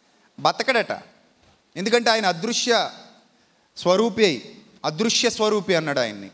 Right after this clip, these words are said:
కనిపించని అదృశ్య స్వరూపి, ఆత్మగా ఉన్నాడు ఆయన. ఎందుకంటే ఆత్మ మన కంటికి కనబడదు. మనం చచ్చిపోతేనే ఆత్మ బయటకు వస్తే ఎవడ కనబడట్లా.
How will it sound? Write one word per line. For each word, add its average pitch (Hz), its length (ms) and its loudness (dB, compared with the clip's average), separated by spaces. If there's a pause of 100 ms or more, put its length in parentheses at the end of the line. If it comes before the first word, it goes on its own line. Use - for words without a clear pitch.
కనిపించని 214 880 -4 (240)
అదృశ్య 165 640 0 (160)
స్వరూపి, 156 460 -2 (240)
ఆత్మగా 196 520 0
ఉన్నాడు 190 300 0
ఆయన. 151 160 -2
ఎందుకంటే 175 340 -4
ఆత్మ 170 380 -2
మన 185 180 -4
కంటికి 190 600 -4 (580)
కనబడదు. 226 400 0
మనం 170 300 -4
చచ్చిపోతేనే 233 520 -2
ఆత్మ 220 300 -2
బయటకు 208 320 0
వస్తే 220 200 -2
ఎవడ 208 180 0
కనబడట్లా. 196 680 -2